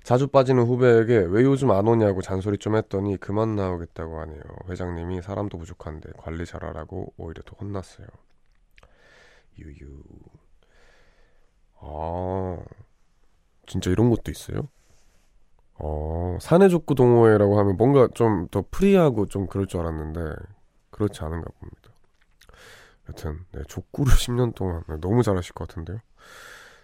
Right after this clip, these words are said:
일공오오 님. "웡디 키링 왔나요? 저는 태권도 유단자인데 허리를 크게 다치는 바람에 공부하다가 허리가 많이 아픈데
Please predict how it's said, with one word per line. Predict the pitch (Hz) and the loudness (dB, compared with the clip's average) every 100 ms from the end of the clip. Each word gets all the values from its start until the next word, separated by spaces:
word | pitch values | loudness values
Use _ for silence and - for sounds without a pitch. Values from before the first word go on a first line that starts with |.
| _ _ | _ _
일공오오 | 143 147 156 117 107 | 0 4 6 6 6
님. | 104 80 - _ _ _ - | 4 -2 -10 _ _ _ 0
"웡디 | 113 113 | 2 2
키링 | - 185 185 | 0 2 6
왔나요? | 123 98 110 104 107 127 | 6 6 4 4 2 -2
저는 | - 107 104 | -2 0 0
태권도 | 160 151 165 147 107 | -2 -2 0 2 2
유단자인데 | 104 113 110 101 98 110 95 | 4 2 4 2 2 2 2
허리를 | 101 113 107 104 | 0 0 0 -2
크게 | - 139 | -2 -2
다치는 | 123 - - 101 | 0 -2 -2 -2
바람에 | 87 82 78 78 82 - | -4 -6 -8 -8 -10 -8
공부하다가 | 92 92 92 85 87 95 104 104 _ _ _ _ - | -6 -4 -4 -4 -4 -2 -2 -4 _ _ _ _ -2
허리가 | 131 98 87 | -2 -2 -4
많이 | 78 107 | -2 -2
아픈데 | 92 - 87 82 92 | -2 -6 -12 -10 -8